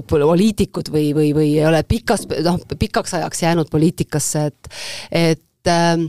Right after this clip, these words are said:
noh, tegelikkuses, äh, minu mõte liigub siit nüüd edasi, et okei, kas meie, kas poliitika, äh, peaks olema elukutse? Ja kui kauaks, äh,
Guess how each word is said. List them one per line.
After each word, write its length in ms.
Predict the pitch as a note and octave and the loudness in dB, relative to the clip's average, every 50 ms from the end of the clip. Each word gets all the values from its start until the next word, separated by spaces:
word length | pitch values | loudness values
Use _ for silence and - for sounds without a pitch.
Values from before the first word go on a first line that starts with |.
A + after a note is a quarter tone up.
| - - - - - - | -6 -10 -18 -20 -12 -6
noh, 160 | - E3+ D#3+ - | -4 -2 -2 0
tegelikkuses, 840 | - G#3 A#3+ - B3 G3+ F3+ E3+ E3+ - F3+ E3 - F3 E3+ - - - - | 0 0 0 2 2 2 2 0 0 -2 -2 0 0 -2 -2 -2 -4 -4 -2
äh, 440 | F3 F3 E3+ E3+ E3+ E3 E3 D#3+ D#3 - - _ _ _ _ - | 0 0 2 2 2 2 0 -2 -4 -6 -14 _ _ _ _ -4
minu 220 | G#3 A#3+ B3+ A#3+ G#3+ | -2 0 2 2 2
mõte 380 | F#3 F#3 G3+ - _ G#3+ G3+ | 2 0 -2 -2 _ -2 0
liigub 340 | F#3+ G3 G3 F#3+ - G#3+ F#3+ | 2 0 0 0 -2 -4 -2
siit 220 | - - A#3 A3 | -2 -4 -2 0
nüüd 160 | - B3+ B3 - | 0 0 2 2
edasi, 480 | D3 C#3 - C3+ C3 C3 - - - | 0 0 -2 -4 -4 -6 -6 -8 -8
et 80 | - - - | -10 -4 -2
okei, 760 | - A#3 - _ _ _ _ - D#3 D3 C#3 C#3 C#3+ C3 - - - - - - - - - | -2 -2 -2 _ _ _ _ -2 0 0 0 0 -2 -6 -8 -10 -14 -18 -18 -20 -20 -18 -6
kas 240 | - F#3 F3+ - - | -4 -2 -2 0 0
meie, 380 | G#3 A#3+ C#4+ D#4 D#4 D#4 C#4 G3+ | 0 2 2 4 4 2 2 0
kas 160 | - F3+ G3+ | -2 -4 -2
poliitika, 1080 | - - F#3 G3 G#3 B3 C#4 D#4+ F4 - _ - A3+ F3+ - _ _ - F3+ E3+ E3+ E3+ E3 - - - - - - - _ - | 0 0 2 2 4 4 4 2 2 0 _ -2 -2 -2 -4 _ _ -2 0 0 0 0 -2 -4 -8 -16 -20 -20 -20 -20 _ 0
äh, 80 | F3 F3 | 0 2
peaks 280 | - G3 F#3+ F3+ - - | 2 2 0 0 0 0
olema 340 | G#3+ A3 A#3+ B3 C4+ C4 A#3 | 2 2 4 4 2 2 2
elukutse? 600 | G3 F3+ D3+ C#3 - - D#3+ - - - - - - - - - _ _ _ _ _ _ _ _ _ _ _ _ _ _ _ _ _ - - - - C#4+ C#4 B3+ A3+ - _ - | 4 2 2 0 0 -4 -6 -6 -6 -8 -8 -8 -12 -14 -16 -18 _ _ _ _ _ _ _ _ _ _ _ _ _ _ _ _ _ -16 -14 -12 -12 -14 -14 -16 -18 -18 _ -4
Ja 580 | - G3 F3 G3 G3+ F#3+ F#3 F#3 F#3 F3+ F3+ E3+ | -2 2 2 2 2 2 2 2 0 0 0 0
kui 140 | - A#3+ A#3+ | 0 -2 0
kauaks, 500 | - D4 D4+ E4 C#4+ F3+ D3+ - - - | 2 2 4 4 4 2 0 -2 -2 0
äh, 180 | F3+ E3+ E3+ | 2 2 2